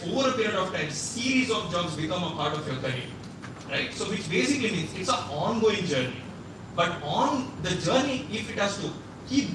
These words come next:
going, that means whatever you have chosen, right, should be of your interest. Which basically means when you are in college, you should explore a lot of these opportunities in order to find something that keeps you going.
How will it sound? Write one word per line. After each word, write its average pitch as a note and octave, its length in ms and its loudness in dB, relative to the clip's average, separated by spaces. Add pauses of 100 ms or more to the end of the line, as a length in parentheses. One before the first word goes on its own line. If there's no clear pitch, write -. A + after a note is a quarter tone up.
(100)
going, A3 280 6 (460)
that D3+ 180 0
means - 140 -2 (160)
whatever C4+ 360 0
you G3 100 0
have F3 80 -4 (100)
chosen, G#3+ 260 4 (100)
right, - 180 -4
should E3 200 -4
be F3 100 2
of - 60 -4 (100)
your C#3 160 -4
interest. - 340 -6 (400)
Which D#3+ 120 0 (100)
basically G#3 440 2
means D#3+ 180 -2 (220)
when D3+ 160 0
you E3+ 80 2
are - 140 0
in - 60 0 (120)
college, C#3 320 2 (120)
you E3 120 -2
should E3+ 200 0
explore A3+ 440 2
a - 80 -2
lot F3+ 220 0
of F#3 120 -2
these D3 220 -2
opportunities B2+ 580 -4 (320)
in D3+ 100 2
order A#3 180 4
to G3+ 140 2
find A3+ 140 2 (160)
something G3+ 400 -2
that F3 140 2 (400)
keeps F#3+ 240 -4
you E3+ 100 2
going. - 320 -10